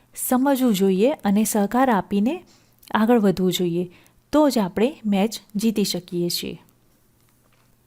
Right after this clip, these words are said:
તમે શાળા કે શાળા બહાર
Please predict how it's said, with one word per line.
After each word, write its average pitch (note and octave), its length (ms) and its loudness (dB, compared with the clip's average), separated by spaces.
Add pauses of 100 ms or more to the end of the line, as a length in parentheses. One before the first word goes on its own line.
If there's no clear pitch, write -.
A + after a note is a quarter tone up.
(1200)
તમે A#3 280 2
શાળા F#3 480 0
કે F#3+ 220 -2
શાળા G3 440 0
બહાર F3 360 0